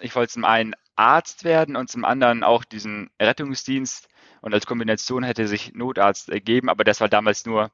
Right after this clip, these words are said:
ein Traum und habe ihn nicht weiter verfolgt. Jedenfalls finde ich das echt spannend und echt, ich habe riesen Respekt vor euch, weil ihr wirklich Leben rettet. Hautnah seid ihr am Menschen dran und ja, schafft es einfach,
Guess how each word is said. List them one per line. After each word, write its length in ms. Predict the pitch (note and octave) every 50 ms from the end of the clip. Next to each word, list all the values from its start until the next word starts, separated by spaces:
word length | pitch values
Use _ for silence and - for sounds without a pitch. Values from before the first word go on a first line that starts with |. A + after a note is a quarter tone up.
| _ _ _ _ _ _ _ _
ein 220 | - F#2+ G2+ G2+ F#2+
Traum 680 | - A2 A2 A2+ A#2 A#2 A#2 A#2 A2+ G#2+ G#2 A2 A2
und 420 | F2 F#2+ F#2 - - - - - - _ _ _ _ _ - _ _ _
habe 140 | - G#2+ G#2
ihn 60 | A2
nicht 160 | A2 G#2+ - -
weiter 200 | G#2+ G#2+ A2+ G#2+
verfolgt. 480 | - A2 G#2 - - A#2+ A2+ G#2+ -
Jedenfalls 420 | A2+ A#2 B2 C3 - B2 A2 - -
finde 120 | A2 A2
ich 60 | G#2
das 80 | G2 -
echt 200 | - A2 - -
spannend 460 | - - - A2 C#3+ E3 F3+ F3 -
und 240 | - B2+ B2 A#2+ -
echt, 300 | - B2+ D3 - - _ _ _ _ _ _ _ _ _ _ _ _ _ _ _ -
ich 100 | G#2+ A2+
habe 140 | A2+ A2 A2+
riesen 220 | B2 D3+ C#3 C#3+ D3
Respekt 540 | B2+ A#2 A#2+ - - - D#3+ - - -
vor 480 | - - - A2+ G#2+ G#2+ G#2 G#2 A2+ -
euch, 480 | - - A#2+ C3 E3 A#3 - - - - _ _ _ _ _ _ _ _ _ _ _ _ _
weil 180 | - A2+ A2+ A#2
ihr 200 | B2 C3 A#2+ - - _ _
wirklich 320 | C3 D3 - C#3 B2 -
Leben 340 | C3+ C3 C#3+ D3+ C#3 C3 A2+
rettet. 360 | G#2 G#2 G#2 - G2+ - C3
Hautnah 540 | C3+ C3 C3+ - _ B2+ B2+ B2+ B2+ B2+ A#2+
seid 280 | - A#2+ G#2+ G#2 -
ihr 100 | A2 G#2+
am 100 | G2 G#2
Menschen 360 | G#2 A2+ B2 - - - A2 F#2+
dran 280 | A2+ G#2 G#2 G#2+ G2+
und 320 | G2 G2+ F2+ - - - - _ _ _ _ _ - _ _ _ _ _ _ _ _ _ _ _ _ _
ja, 200 | A#2 A#2+ A#2+ A2+
schafft 300 | - - D3 C#3+ - -
es 100 | B2 -
einfach, 480 | F2 A2+ A#2+ A2 A#2 A2 A2 - -